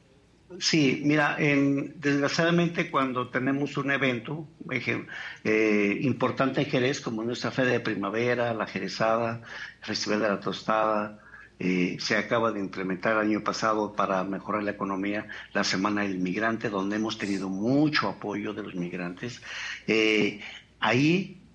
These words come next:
es que días antes o meses antes o semanas antes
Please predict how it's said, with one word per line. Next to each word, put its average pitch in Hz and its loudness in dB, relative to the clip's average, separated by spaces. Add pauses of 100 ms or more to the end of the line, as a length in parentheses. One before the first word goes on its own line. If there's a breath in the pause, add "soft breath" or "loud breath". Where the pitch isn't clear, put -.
(220)
es 131 2
que - -2
días 143 2
antes 139 -2
o 110 -6
meses 131 -2
antes 143 -2 (320 loud breath)
o 98 -2
semanas 139 2
antes 123 -2